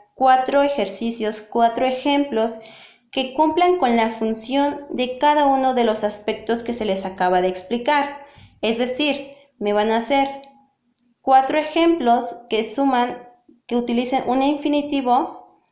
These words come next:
un verbo en infinitivo no conjugado, ¿de acuerdo? Similar al que está el ejemplo. Cuatro de los pun-, de la siguiente clasificación, de esta igual y de las dos anteriores, ¿de acuerdo?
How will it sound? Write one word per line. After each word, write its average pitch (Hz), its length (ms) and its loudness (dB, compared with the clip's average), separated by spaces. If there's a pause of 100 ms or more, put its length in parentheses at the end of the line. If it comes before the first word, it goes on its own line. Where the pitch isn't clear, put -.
un 240 100 0
verbo 247 200 2
en 269 60 2
infinitivo 262 800 -2 (100)
no 226 420 0
conjugado, 247 880 0
¿de 226 60 -4
acuerdo? 208 480 0
Similar 254 840 0
al 208 180 0
que 220 60 -4
está 214 180 0
el 196 80 2
ejemplo. 185 640 -4 (720)
Cuatro 220 600 2
de 240 100 4
los 233 180 0
pun-, 226 460 -2
de 202 520 2
la 202 120 2
siguiente 208 960 -2
clasificación, 208 920 -2 (1400)
de 220 320 0
esta 233 340 -2
igual 240 400 2 (400)
y 262 140 -2
de 262 80 2
las 226 200 2
dos 208 240 -2
anteriores, 180 920 -2
¿de - 140 -6
acuerdo? 233 480 0